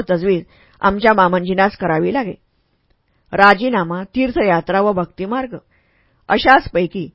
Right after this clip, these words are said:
या विठू काकांना एक पंधरा वीस रुपयांची नोकरी होती. ती त्यांनी त्यांचा वरिष्ठ साहेब काही आपणासारखे बोलला म्हणून एकदम राजीनामा देऊन सोडली व वैतागाने जे तीर्थयात्रेस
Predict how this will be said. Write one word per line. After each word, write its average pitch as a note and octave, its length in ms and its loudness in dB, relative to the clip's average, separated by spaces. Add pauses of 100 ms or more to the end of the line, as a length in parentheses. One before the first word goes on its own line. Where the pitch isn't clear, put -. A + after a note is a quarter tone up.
या G#3+ 140 6
विठू F#3+ 240 2
काकांना F3+ 600 -2 (120)
एक G3+ 220 -2
पंधरा G3 240 2
वीस A3+ 180 4
रुपयांची F3 360 -2
नोकरी F3 240 -2
होती. A3 280 -4 (400)
ती C#4 120 -2
त्यांनी G#3+ 280 0
त्यांचा F#3+ 320 -2
वरिष्ठ F#3 340 -2
साहेब F3+ 320 -2 (360)
काही G#3+ 140 6
आपणासारखे G#3+ 600 0
बोलला F3+ 340 2 (440)
म्हणून A#3+ 200 -2
एकदम G#3 380 2
राजीनामा F#3 420 0
देऊन F3+ 280 -4
सोडली G#3 380 -4 (280)
व G3 140 2
वैतागाने F#3+ 540 4
जे F#3 240 0
तीर्थयात्रेस G3+ 560 0